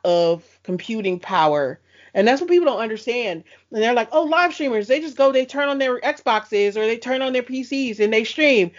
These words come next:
No, this is, this thing is huge. It takes a lot of resources.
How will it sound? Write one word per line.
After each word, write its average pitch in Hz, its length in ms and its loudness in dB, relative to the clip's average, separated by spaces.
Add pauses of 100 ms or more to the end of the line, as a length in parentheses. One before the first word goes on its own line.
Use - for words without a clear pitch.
(260)
No, 170 640 0 (240)
this 240 380 -2
is, 202 260 2
this 196 300 -2
thing 269 300 2
is 196 180 2
huge. 214 680 -2
It 190 140 -6
takes 233 320 -2
a - 80 -4
lot 208 480 0
of 214 140 -6
resources. 185 1040 -6